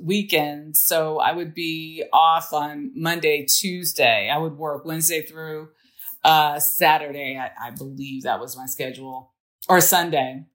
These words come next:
And then it flipped to Monday through Friday, and I did the five A M show. And so I would get off about one o'clock. Well, my husband,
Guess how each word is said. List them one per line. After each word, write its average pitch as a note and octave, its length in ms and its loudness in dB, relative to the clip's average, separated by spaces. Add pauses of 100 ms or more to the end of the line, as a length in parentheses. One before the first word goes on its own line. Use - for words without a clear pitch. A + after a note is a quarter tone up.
(240)
And G3 500 0 (280)
then A#3 240 4
it B3 160 -4
flipped G#3+ 380 2
to G#3+ 100 0
Monday G3 300 2
through F3+ 160 -8
Friday, G#3 680 2
and F3+ 140 -4
I F3+ 120 0
did F#3 480 -4
the E3+ 360 0 (100)
five F#3+ 280 6
A F3 160 -4
M D#3+ 100 -4
show. - 520 4 (500)
And G3+ 160 6
so G3+ 520 6
I F#3+ 120 6
would G3 280 -4
get G#3+ 180 4
off A3+ 280 8
about F3+ 340 4
one E3+ 180 -8
o'clock. A#3+ 580 2
Well, F#3+ 420 0 (300)
my G3+ 200 6
husband, A#3+ 760 2